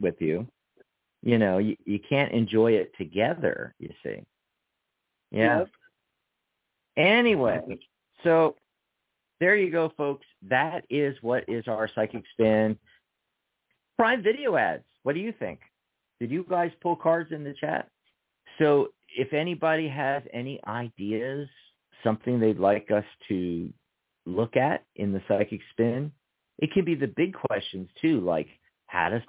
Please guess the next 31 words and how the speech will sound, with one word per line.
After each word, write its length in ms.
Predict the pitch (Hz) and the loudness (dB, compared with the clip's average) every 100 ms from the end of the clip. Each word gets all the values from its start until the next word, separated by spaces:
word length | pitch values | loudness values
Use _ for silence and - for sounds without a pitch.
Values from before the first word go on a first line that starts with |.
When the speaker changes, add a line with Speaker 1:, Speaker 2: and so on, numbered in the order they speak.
| - | -2
Speaker 1:
tarot 300 | 117 127 120 | 4 4 4
work? 340 | 113 143 - | 0 -2 -4
How 140 | - 95 | -2 -2
does 120 | 101 | -2
astrology 720 | 98 - 110 104 139 117 92 | -8 -2 2 2 2 0 -2
and 140 | 87 92 | -2 -2
numerology 580 | 98 87 110 143 - 60 | 0 0 0 -2 -8 -10
work? 240 | 57 - _ _ _ _ - | -8 -10 _ _ _ _ 0
Does 160 | 107 151 | 2 4
it 40 | |
Speaker 2:
Yeah. 100 | 202 | 2
Speaker 1:
really? 220 | 90 78 - - _ | 2 0 -2 -10 _
Is 200 | 104 120 | -2 0
there 180 | 131 147 | 2 2
the 120 | 131 | 2
divine? 800 | 131 117 98 113 113 101 82 50 - _ _ | -4 -6 -4 -4 -2 -4 -8 -12 -20 _ _
How 160 | - 101 | -2 0
does 160 | 131 117 | 0 -2
the 80 | 123 | -2
universe 500 | 120 123 104 95 85 - | 0 0 0 -2 -4 -6
work? 300 | 90 67 - | -6 -6 -8
How 240 | - 92 | -8 -2
does 100 | 98 101 | -2 0
the 80 | 107 | 2
law 200 | 104 110 | 4 4
of 80 | |
attraction 580 | 107 - 104 110 - 87 | 0 0 2 2 -2 -6
work? 240 | 80 58 - _ _ _ _ _ _ _ | -4 -6 -10 _ _ _ _ _ _ _
You 200 | - 107 | 0 2
know, 320 | 101 87 87 - - | 4 4 2 -2 0
all, 240 | 117 - | 2 2